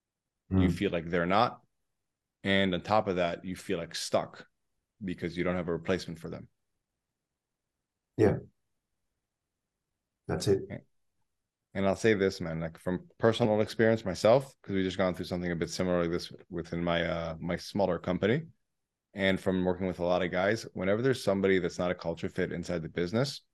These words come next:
Speaker 1: the founder or C E O becomes infinitely less effective.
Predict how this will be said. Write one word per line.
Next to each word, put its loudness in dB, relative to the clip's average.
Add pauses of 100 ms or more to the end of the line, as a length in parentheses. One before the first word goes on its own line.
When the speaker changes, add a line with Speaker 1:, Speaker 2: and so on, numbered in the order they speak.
(920)
Speaker 1:
the 0
founder 4
or 2
C 0
E 4
O 4
becomes 0 (640)
infinitely 4
less 2
effective. -6